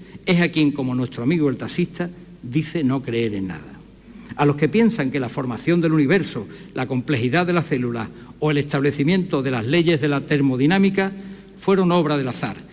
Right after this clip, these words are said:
de una bonoloto cósmica, de la casualidad. Mucha casualidad, ¿no?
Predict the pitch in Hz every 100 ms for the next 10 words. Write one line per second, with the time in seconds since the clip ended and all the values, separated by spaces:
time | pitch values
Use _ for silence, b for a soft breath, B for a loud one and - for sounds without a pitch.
0 | B - 147 196 196 170 156 165 185 175
1 | 175 139 120 104 92 - B B - 135
2 | 139 110 - 113 110 226 - - - -
3 | - - 104 - 104 104 98 110 202 110
4 | 135